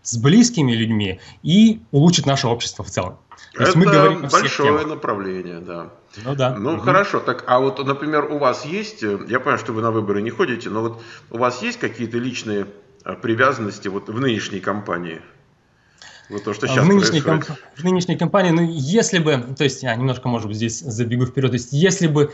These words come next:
Speaker 1: есть я, в принципе, бы не голосовал, поскольку, а, сам, а, институт государства, он нарушает, а, принцип ненападения, так скажем, ам, да, то есть,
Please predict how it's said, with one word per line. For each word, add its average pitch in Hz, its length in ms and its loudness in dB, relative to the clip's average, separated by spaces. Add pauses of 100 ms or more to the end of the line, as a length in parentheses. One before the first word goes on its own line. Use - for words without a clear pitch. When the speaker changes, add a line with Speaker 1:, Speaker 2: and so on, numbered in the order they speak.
(100)
Speaker 1:
есть 143 100 -2
я, 208 80 6
в 208 100 -4
принципе, 190 380 2
бы 131 140 2
не 135 280 4
голосовал, 120 640 0
поскольку, 120 600 -4 (440)
а, 107 500 0 (360)
сам, 147 560 0 (120)
а, 120 340 2
институт 143 520 -2
государства, 131 680 0
он 117 360 -4
нарушает, 123 760 -2 (500)
а, 95 300 -4
принцип 151 380 0
ненападения, 139 680 4
так 110 160 -4
скажем, 101 760 -4
ам, 95 480 -6
да, 135 200 2
то 147 180 -4
есть, - 260 -4